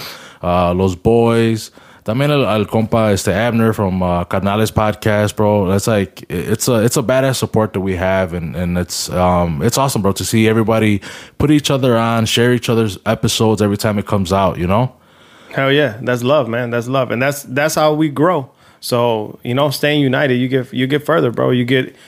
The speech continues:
Speaker 2: you get to reach more people, um, and it's positive, dog. You know, everything that's, that's moving in a positive way, you know, is gonna get further in life. You know what I mean?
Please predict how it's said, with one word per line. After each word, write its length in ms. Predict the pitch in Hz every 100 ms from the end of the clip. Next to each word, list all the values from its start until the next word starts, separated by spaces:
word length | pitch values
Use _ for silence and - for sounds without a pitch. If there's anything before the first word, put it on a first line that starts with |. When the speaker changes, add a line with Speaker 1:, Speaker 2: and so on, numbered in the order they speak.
| -
Speaker 2:
you 80 | 151
get 140 | 147
to 80 | 139
reach 280 | 143 160 156
more 160 | 147
people, 600 | - 190 180 180 170 - - - _ _
um, 300 | - 110 110
and 160 | 104 110
it's 100 | 117
positive, 540 | - 165 170 117 107
dog. 240 | 110 123 131 -
You 100 | 127
know, 180 | 139 160
everything 380 | 113 131 143 147
that's, 200 | 139 123
that's 260 | 131 120 110
moving 320 | 131 139 135
in 80 | 127
a 60 |
positive 420 | 123 131 127 123 117
way, 280 | 143 135 123 - - _ -
you 140 | 117
know, 120 | 127 123
is 60 |
gonna 140 | 120 123
get 160 | 131 127
further 280 | 131 123
in 100 | 110
life. 220 | 107 110 -
You 60 |
know 60 | 117
what 100 | 127
I 40 |
mean? 100 | 156